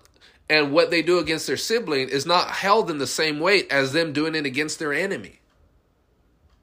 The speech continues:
I'm, and it doesn't make either one of these things right, but God is not blind. And it, <clears throat> the Bible says that God is a just God and who takes delight in proper measures.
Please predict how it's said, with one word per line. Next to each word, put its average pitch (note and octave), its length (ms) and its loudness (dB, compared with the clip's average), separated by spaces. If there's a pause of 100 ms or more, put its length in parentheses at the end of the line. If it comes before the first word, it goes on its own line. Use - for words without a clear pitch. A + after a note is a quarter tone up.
(1300)
I'm, C#3 220 0 (500)
and C#3+ 320 4
it C#3 180 0
doesn't G#3 380 2
make F3+ 320 2
either F3 440 4
one D3+ 260 2
of D#3+ 100 0
these C3+ 280 -4
things G#2 320 -4
right, B2+ 680 -2 (340)
but C3+ 260 -2
God F#3 460 2
is D3 180 -2
not C#3 320 -4
blind. C3+ 680 -4 (440)
And D#3 260 0
it, - 240 -10
<clears throat> B2 340 4
the C3+ 80 -2
Bible G3+ 280 4
says F3+ 220 -4
that C#3 180 -2
God F3 260 4
is C#3 120 -4
a B2 80 -2
just D3 380 -2
God A#2+ 420 0 (280)
and C#3+ 180 2
who C#3+ 220 0
takes E3+ 340 -2
delight D3+ 520 0
in C#3 200 -4
proper C#3+ 560 0
measures. A#2 520 -2